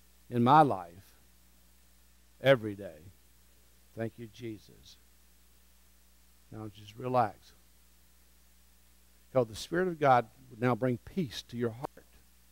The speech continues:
about your confession that it's really been done. He will let you know. Now, whenever you know that you know that you know that there's been a change inside of you today,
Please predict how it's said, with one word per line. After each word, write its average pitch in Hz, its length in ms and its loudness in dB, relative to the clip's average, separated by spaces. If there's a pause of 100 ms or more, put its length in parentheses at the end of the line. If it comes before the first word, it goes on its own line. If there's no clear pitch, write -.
(580)
about 110 320 -2
your 107 120 -16
confession 110 600 0
that 101 100 -14
it's 95 160 -20
really 120 180 -8
been 107 180 -4
done. 101 340 -2 (1080)
He 139 60 0
will 139 100 2
let 139 180 2
you 160 60 -2
know. 143 360 4 (340)
Now, 127 200 -2
whenever 127 300 2
you 180 180 -2
know 185 200 6
that 156 180 -6
you 170 80 0
know 156 140 6
that 139 180 -4
you 139 60 0
know 143 240 6
that 117 120 -10 (200)
there's 131 160 0
been 127 160 0
a 110 60 -4
change 165 680 6
inside 143 300 2
of 123 80 0 (100)
you 147 80 2
today, 117 460 2